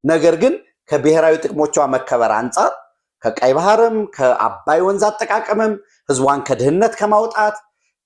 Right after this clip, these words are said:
ጠንካራ ተቋማት ከመገንባት ከነዚህ ከእድገት ከብልጽግናው አንጻር የትኛውንም አይነት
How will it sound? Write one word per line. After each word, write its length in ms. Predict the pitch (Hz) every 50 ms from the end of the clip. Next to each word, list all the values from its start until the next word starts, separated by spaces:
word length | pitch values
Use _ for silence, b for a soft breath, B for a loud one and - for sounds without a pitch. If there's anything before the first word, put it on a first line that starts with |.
| _ _
ጠንካራ 360 | - 165 160 139 151 147 139 139 147
ተቋማት 440 | - 175 - - 190 202 214 214 208
ከመገንባት 640 | - 208 208 208 180 214 214 214 208 208 208 208 - - _ _ _ _ _ _ _ _ _ _ _ _ _ _ _ _ _ _ _ _ _ _ _ _ _ _ _ -
ከነዚህ 480 | - 262 277 269 240 190 135 104 101 - - _ _ _ _ _ _ _ _ -
ከእድገት 460 | - 202 180 185 156 151 170 170 165 - -
ከብልጽግናው 640 | - 147 147 165 160 - 156 151 165 160 156 143 135
አንጻር 380 | 131 131 127 135 170 214 233 233 - - _ _ _ _ _ _ _ _ _ _ _ _ _ _ _ _ _ _ -
የትኛውንም 840 | 120 139 175 180 180 - 208 208 196 190 185 175 180 185 208 240 240 220 - _ - 139
አይነት 560 | 139 139 135 135 135 139 170 226 240 240